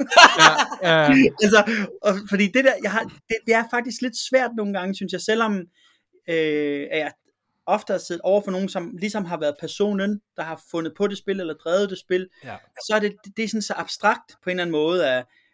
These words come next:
Speaker 1: Mm.
Speaker 2: øh, når han sidder jo der en del af et kæmpe hold, men når det er Charles Martinet, som, som siger som Super Mario til mig, så tænker jeg, "Hvor er det sygt." <laughs> Jeg har siddet så mange gange og banket hovedet op i en eller anden klods.
Speaker 3: <laughs>
Speaker 2: Inden der.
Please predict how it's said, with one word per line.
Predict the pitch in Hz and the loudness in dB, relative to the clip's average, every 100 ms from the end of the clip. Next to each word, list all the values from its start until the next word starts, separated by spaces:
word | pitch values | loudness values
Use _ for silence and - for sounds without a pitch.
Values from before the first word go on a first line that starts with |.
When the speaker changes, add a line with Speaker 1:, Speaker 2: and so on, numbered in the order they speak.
| _ | _
Speaker 1:
Mm. | 160 147 | -10 -8
Speaker 2:
øh, | 147 | -4
når | 151 | -4
han | 214 | -4
sidder | 226 247 240 | -4 0 2
jo | 190 | 2
der | 208 202 | 0 0
en | 165 | -2
del | 202 202 | -4 -4
af | |
et | 175 | -6
kæmpe | - 196 196 | -8 -10 -8
hold, | 165 175 | -6 -6
men | 175 175 | -6 -4
når | 170 | -4
det | 170 | -4
er | 165 - _ _ _ _ - | -6 -12 _ _ _ _ -10
Charles | 170 165 - | -8 -8 -8
Martinet, | 170 - 220 247 | -10 -4 -2 -2
som, | 202 175 151 _ _ _ _ _ | -4 -6 -10 _ _ _ _ _
som | - 170 | -12 -10
siger | 160 - 220 | -10 -6 -4
som | 233 202 | -4 -6
Super | - 240 | -8 -8
Mario | 196 151 156 | -6 -6 -4
til | 196 | -4
mig, | 202 | -6
så | 190 190 | -6 -10
tænker | 190 160 | -14 -14
jeg, | 143 | -14
"Hvor | - | -10
er | 170 | -10
det | |
sygt." | - - 233 - - | -8 -8 -10 -14 -6
<laughs> | - | -4
Jeg | 240 262 262 | 0 2 2
har | |
siddet | 247 - 240 | 0 -2 -6
så | - 262 | 0 0
mange | 226 220 | 2 0
gange | 208 196 196 | 0 0 2
og | |
banket | 196 185 180 | 0 2 2
hovedet | 208 208 | 4 4
op | 180 | 4
i | |
en | 190 | 2
eller | 185 | 0
anden | 180 | -2
klods. | 180 175 190 _ | 0 -2 -2 _
Speaker 3:
<laughs> | - 226 - 311 330 240 226 190 | -6 -2 4 6 6 4 2 -2
Speaker 2:
Inden | 196 202 | 0 4
der. | 175 | 4